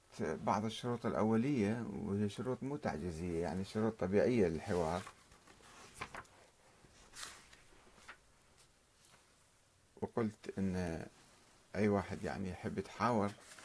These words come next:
فممكن أول شيء يعني إحنا نريد نبحث موضوع الإمامة يعني بصورة رئيسية.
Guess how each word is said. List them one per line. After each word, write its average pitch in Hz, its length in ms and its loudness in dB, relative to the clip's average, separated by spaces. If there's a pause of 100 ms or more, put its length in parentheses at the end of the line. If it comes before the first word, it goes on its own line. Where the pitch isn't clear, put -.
(1600)
فممكن 113 640 4 (520)
أول 117 220 2
شيء 113 540 0
يعني 80 380 -6
إحنا 110 220 -4
نريد 98 260 -2
نبحث 107 280 -6 (880)
موضوع 104 460 2
الإمامة 101 480 2
يعني 95 420 -8 (420)
بصورة 95 380 -4
رئيسية. 90 640 -2